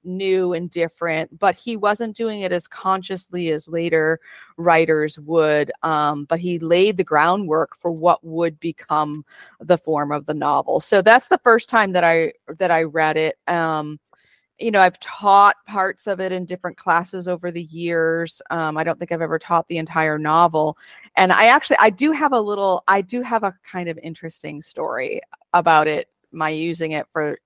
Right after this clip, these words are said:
the evangelical imagination. I was just thinking of this before we got on the air. I thought, "Well, maybe I'll share this story."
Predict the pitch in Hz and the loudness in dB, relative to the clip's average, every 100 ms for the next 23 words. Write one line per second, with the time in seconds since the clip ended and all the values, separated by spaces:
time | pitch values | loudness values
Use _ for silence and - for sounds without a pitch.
0 | - 160 147 151 147 151 147 160 147 147 | -4 -4 -2 -4 -2 -2 -2 -4 -4 -4
1 | 160 156 - 156 156 - - - - 165 | -6 -8 -8 -10 -12 -18 -20 -6 0 0
2 | 180 - 180 165 160 160 156 160 165 - | 0 -6 -4 -4 -4 -2 -2 -4 -8 -4
3 | 160 151 151 151 151 _ - - _ - | -2 -2 -2 -2 -4 _ -20 -20 _ 0
4 | 175 160 151 156 151 165 156 170 - 349 | 4 6 6 2 0 2 2 0 -2 -2
5 | 339 427 415 330 - 240 214 202 - - | 0 2 4 2 0 0 0 -2 -6 -8
6 | 185 165 151 156 | -2 0 -2 -4